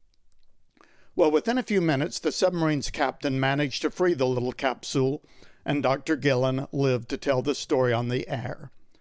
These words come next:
He later said, "A few months later, Laurel and I were reading the Bible when we came across these words in Psalm one thirty-nine. 'Where shall I go from your spirit?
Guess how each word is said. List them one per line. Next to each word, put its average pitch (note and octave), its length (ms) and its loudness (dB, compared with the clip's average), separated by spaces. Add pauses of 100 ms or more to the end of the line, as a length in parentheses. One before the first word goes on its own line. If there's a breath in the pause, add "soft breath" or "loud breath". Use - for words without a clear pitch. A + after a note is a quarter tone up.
(380 soft breath)
He A3 140 2
later D4 320 0
said, C3+ 500 -2 (340 soft breath)
"A F#3+ 120 2
few C#4 180 -2
months A#3+ 380 -2
later, D3 400 4
Laurel E3+ 540 2
and B2 120 0
I C3 140 2
were D#3+ 200 4
reading F3 360 2
the D3 80 4
Bible B2+ 420 2
when D3+ 240 2
we D#3 140 2
came A#3 260 -4
across D3 640 0 (360 soft breath)
these G3 300 2
words D3+ 540 2
in E3 220 0
Psalm D#3 320 2
one D#3 160 2
thirty-nine. G#3 800 -2 (320 soft breath)
'Where D4+ 180 2
shall E3+ 240 2
I C3+ 140 4
go D3 200 4
from D#3+ 280 0
your E3+ 140 4
spirit? - 640 -4